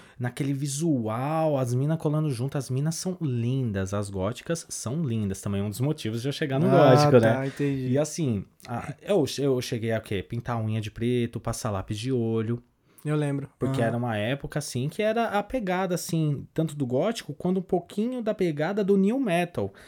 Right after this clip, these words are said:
Speaker 1: que era a pe-, é, o que eu gostava, que era System.
Speaker 2: Sim,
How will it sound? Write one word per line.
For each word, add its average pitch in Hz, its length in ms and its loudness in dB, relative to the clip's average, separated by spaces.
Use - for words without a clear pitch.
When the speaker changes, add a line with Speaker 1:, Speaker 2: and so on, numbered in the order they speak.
Speaker 1:
que - 140 0
era 139 280 2
a 135 140 -2
pe-, 143 300 -2
é, 131 180 0
o 135 80 6
que 156 140 0
eu 151 80 4
gostava, 156 540 0
que - 100 -6
era 104 80 -2
System. 98 580 -6
Speaker 2:
Sim, 143 400 -2